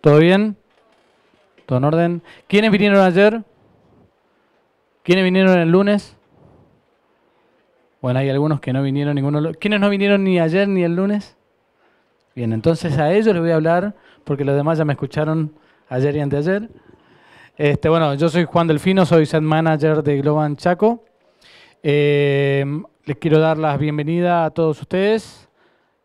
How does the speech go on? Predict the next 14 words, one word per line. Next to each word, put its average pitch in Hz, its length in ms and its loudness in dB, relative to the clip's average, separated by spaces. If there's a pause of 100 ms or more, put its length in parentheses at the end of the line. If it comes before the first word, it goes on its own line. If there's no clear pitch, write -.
(120)
eh, 151 100 -20
nuevamente 170 540 -2
los 160 80 -2
que 156 80 -6
estuvieron 151 380 -4
los 143 100 -2
días 151 240 -6
anteriores. 175 720 -6 (800)
Eh, 131 480 -6
bueno, 135 200 -6
para 139 140 -6
comentarles 139 400 -4
un 143 80 -12
poco 139 540 -4